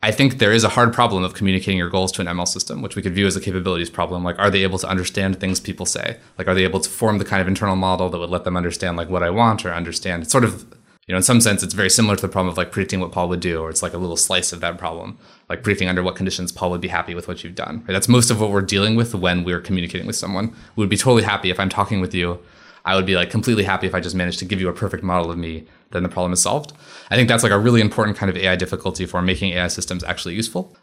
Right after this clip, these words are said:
I think that's, like, less core to the, that's, like, less the kind of thing that could end up pushing us in a bad long run direction, mostly because, like, we're sort of concerned about the case, we're concerned about behavior as A I systems become very capable and have a very good understanding of the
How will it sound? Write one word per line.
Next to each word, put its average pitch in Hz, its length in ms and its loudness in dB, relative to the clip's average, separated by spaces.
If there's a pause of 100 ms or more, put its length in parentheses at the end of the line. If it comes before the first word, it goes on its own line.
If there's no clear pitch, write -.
(120)
I 123 100 2
think 117 140 6
that's, 107 180 2
like, 95 160 0
less 110 400 2
core 107 320 0
to - 140 -4
the, 90 280 -2
that's, 104 200 0
like, 101 120 0
less 107 220 2
the - 100 -2
kind 110 180 0
of 92 80 -2
thing 110 320 0
that 101 120 -2
could 90 140 -4
end 90 180 -2
up 85 120 -6
pushing 98 260 -4
us 90 160 -2
in 95 60 -2
a 87 140 -4
bad 90 400 -2
long 90 200 0
run 101 120 2
direction, 147 440 -4 (500)
mostly 104 420 2
because, 90 1160 0 (480)
like, - 160 -6
we're 113 80 -2
sort 123 180 4
of 113 80 2
concerned 151 440 4
about 113 180 6
the 107 80 -2
case, - 720 0 (180)
we're 113 80 -2
concerned 151 320 6
about 120 140 6
behavior 101 340 4
as 92 120 0
A 98 120 0
I 95 40 2
systems 98 340 -4
become 95 340 -2
very 92 160 2
capable 110 400 -2
and 98 80 0
have 87 120 -4
a 85 80 -6
very 87 160 0
good 87 160 -6
understanding 95 580 -4
of 95 180 -12
the 85 280 -6